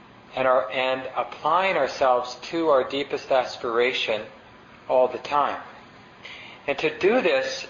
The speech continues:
it's like a very narrow path because it's so easy, even when you, you know, try hard to use the right language, like remembering our deepest aspiration, so we can, uh,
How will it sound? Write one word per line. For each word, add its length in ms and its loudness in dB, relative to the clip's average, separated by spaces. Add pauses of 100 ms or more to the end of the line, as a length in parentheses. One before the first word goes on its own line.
it's 240 -4
like 240 2
a 120 4
very 360 4
narrow 360 4
path 520 -2
because 360 -2
it's 160 -4
so 300 4
easy, 640 0 (380)
even 280 2
when 100 2
you, 140 -2 (200)
you 80 -12
know, 160 -10
try 200 2
hard 280 2
to 40 -4
use 220 -2
the 100 -2
right 220 2
language, 420 -2
like 220 0
remembering 680 0
our 120 2
deepest 380 -4
aspiration, 880 0 (460)
so 160 -2
we 140 0
can, 160 -4
uh, 240 0